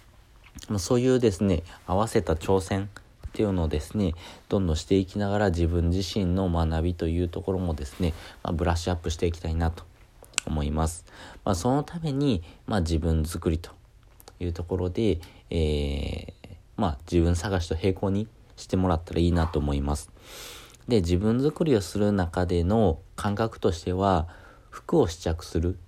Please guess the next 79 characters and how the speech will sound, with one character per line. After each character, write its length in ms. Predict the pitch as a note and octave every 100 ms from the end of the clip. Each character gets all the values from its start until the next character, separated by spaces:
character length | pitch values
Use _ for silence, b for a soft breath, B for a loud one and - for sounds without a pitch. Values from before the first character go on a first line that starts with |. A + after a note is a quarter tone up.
| -
イ 60 | F2+
メ 140 | F#2+
ー 40 |
ジ 120 | D2+ C2
で 80 |
す 140 | C2+ -
ね。 160 | E2 E2+ - b b b b b b b b b b b b
あ 120 | G2
な 140 | G#2
た 160 | E2+ F2+
が、 380 | G2 G2+ D#2 B1+ -
え 100 | -
ー、 20 | -
あ、 180 | G2 - - -
こ 80 | -
れ 100 | A2+
い 180 | - B2
い 40 |
な 160 | B2+ B2+
と 140 | B2
思 220 | F#2 F2+ D#2+
う 40 |
ワ 160 | F2 F2+
ン 80 |
ピ 180 | E2 F2+
ー 40 | E2+
ス 160 | -
だ 80 | -
っ 20 | -
た 80 | -
り 100 | -
と 100 | -
か、 280 | - D#2+ - - -
あ、 180 | A#2+ -
こ 120 | - G#2+
れ 40 |
か 140 | -
っ 60 | B2
こ 140 | - C#3
い 60 |
い 40 | A#2
な 160 | B2
と 140 | A#2+ F2+
思 240 | E2 D#2
う 100 | D2+
チ 160 | - G2
ェ 40 |
ス 80 | E2
タ 160 | F2 E2
ー 20 |
コ 180 | - E2+
ー 20 |
ト 100 | -
だ 100 | C#2+
っ 60 | -
た 80 | C#2
り 80 | C2
と 100 | -
か、 220 | - C#2+ B B B B B B B - - -
何 220 | B2 A#2+
で 60 | C#3+
も 120 | A#2+
い 20 |
い 40 | G#2+
ん 20 |
で 80 | E2+
す 80 |
け 100 | -
ど、 80 | C2+
試 100 | -
着 280 | - G2+ A2+
し 100 | -
て 120 | C#3
み 100 | A2
る 80 | D#2
ん 60 | C2
で 80 |
す 100 | C2+
ね。 160 | E2